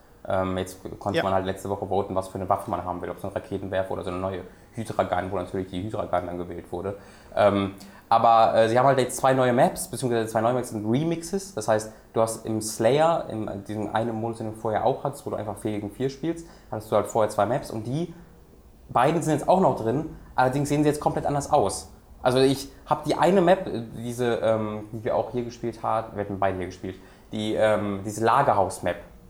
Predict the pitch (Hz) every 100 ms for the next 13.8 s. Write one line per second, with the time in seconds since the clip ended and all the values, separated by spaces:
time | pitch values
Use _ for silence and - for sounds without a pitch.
0 | - 92 90 92 95 92 95 - 135 -
1 | - - 127 123 - 151 170 143 139 139
2 | 135 131 123 123 170 - - - 143 156
3 | - 127 120 - 135 127 147 160 196 180
4 | 180 185 131 120 - 139 - 160 160 143
5 | 139 135 123 143 185 - 123 113 - 113
6 | - 113 110 107 160 - - - - -
7 | 117 117 120 - - - 135 131 135 131
8 | - 139 131 196 190 139 147 160 113 101
9 | - - - - 120 127 131 170 - -
10 | 175 - 175 - 127 147 147 139 139 -
11 | 196 202 196 180 175 - 170 160 - -
12 | - 147 143 143 135 135 123 - 139 170
13 | 160 143 151 139 131 156 147 117